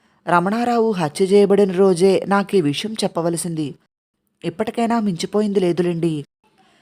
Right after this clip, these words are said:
నేను నా అభ్యర్థిత్వం ఉపసంహరించుకుంటున్నానని పొద్దున్నే రిటర్నింగ్ ఆఫీస్కి తెలియచేస్తాను. అధికారులకు నా మీద అనుమానం పోయేంతవరకు నేను రాజకీయాల జోలికి పోను," అన్నాడు.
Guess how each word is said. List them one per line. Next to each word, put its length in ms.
నేను 340
నా 140
అభ్యర్థిత్వం 1000
ఉపసంహరించుకుంటున్నానని 1600
పొద్దున్నే 720
రిటర్నింగ్ 560
ఆఫీస్కి 440
తెలియచేస్తాను. 920
అధికారులకు 600
నా 160
మీద 260
అనుమానం 520
పోయేంతవరకు 920
నేను 420
రాజకీయాల 720
జోలికి 400
పోను," 480
అన్నాడు. 480